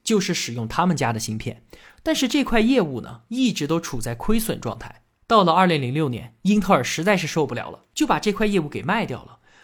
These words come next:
当时的智能手机一年的出货量只有区区的几百万台，他们怎么也想不到，如今智能手机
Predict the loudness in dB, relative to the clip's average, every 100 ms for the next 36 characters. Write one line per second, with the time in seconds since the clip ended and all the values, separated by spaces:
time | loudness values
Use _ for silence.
0 | _ -2 -2 -2 -2 -2 -2 0 0 -2
1 | -4 -6 -10 -10 0 2 2 0 -4 -2
2 | -2 0 -2 -4 -10 -6 -2 0 0 -4
3 | -6 -6 -4 -4 -4 -4 -6 -4 -4 -4
4 | -8 -14 -20 _ -20 -20 -2 0 2 0
5 | 0 0 -2 -6 -8 -12 -14 _ -4 0
6 | 2 2 -2 -6 _ 0 2 2 0 -2
7 | -4